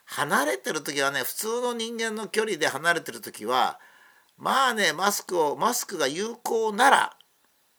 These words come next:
マスクをしてれば感染は予防できるんですよ。今までお医者さんがね、マスクが有効じゃないって言ったのはどういうことかっていうと、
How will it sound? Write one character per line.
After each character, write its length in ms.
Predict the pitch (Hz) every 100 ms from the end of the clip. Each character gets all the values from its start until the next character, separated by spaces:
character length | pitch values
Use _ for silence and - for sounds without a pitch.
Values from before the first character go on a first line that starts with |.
| _
マ 180 | - 175
ス 120 | 185
ク 100 | -
を 80 | 165
し 100 | 135
て 100 | 156
れ 60 | 170
ば 140 | 208
感 240 | - 143 135
染 140 | 156
は 100 | 160
予 100 | 120
防 200 | 123 123
で 80 | 117
き 100 | 123
る 100 | 104
ん 40 |
で 80 | 85
す 120 | -
よ。 160 | 85 - _ - - - _
今 160 | 165 208
ま 80 | 247
で 80 | 180
お 100 | 175
医 40 |
者 100 | 185
さ 160 | 190 185
ん 60 |
が 80 | 180
ね、 180 | 202 196
マ 180 | 165 180
ス 100 | -
ク 140 | 156
が 100 | 143
有 180 | 135 151
効 180 | 151 156
じ 80 |
ゃ 60 | 147
な 140 | 160
い 40 | 165
っ 20 |
て 60 | 135
言 100 | 123
っ 20 |
た 180 | 101 120
の 100 | 113
は 280 | 151 117 95
ど 100 | 160
う 40 | 196
い 40 |
う 20 |
こ 80 | 143
と 80 | 117
か 140 | 110
っ 80 | 101
て 100 | -
い 40 |
う 60 | 104
と、 380 | - 170 113